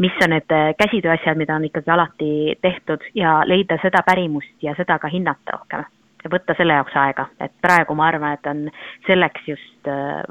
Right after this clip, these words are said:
parim aeg ja selles mõttes, äh, pakub see kindlasti uusi võimalusi ja just oma ka nagu perepärimust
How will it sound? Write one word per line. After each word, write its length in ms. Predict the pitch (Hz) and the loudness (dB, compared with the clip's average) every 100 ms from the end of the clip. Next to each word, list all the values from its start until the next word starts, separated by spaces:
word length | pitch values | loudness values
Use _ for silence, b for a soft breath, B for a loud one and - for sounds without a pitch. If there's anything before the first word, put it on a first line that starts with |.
| - | 0
parim 280 | 190 196 160 | 2 4 4
aeg 300 | 151 147 - - | 2 2 -2 -6
ja 120 | 139 | -4
selles 200 | 156 147 - | -2 -4 -4
mõttes, 280 | 143 147 139 - | -8 -8 -8 -6
äh, 100 | 147 | -2
pakub 280 | 160 - - | 0 -2 -6
see 120 | 160 | -4
kindlasti 360 | 165 156 - 170 | -2 -4 -4 -4
uusi 240 | 156 151 147 147 B B B 185 | -4 -2 -2 -4 B B B 2
võimalusi 560 | 202 160 156 143 147 143 - | 4 4 2 -2 -6 -6 -8
ja 240 | 156 143 143 | -8 -4 -4
just 240 | 147 - 156 | -4 -6 -4
oma 160 | 143 | -2
ka 140 | 139 139 | 0 0
nagu 260 | 139 143 | 0 -4
perepärimust 600 | 147 175 156 151 139 - | -2 0 2 0 -2 -4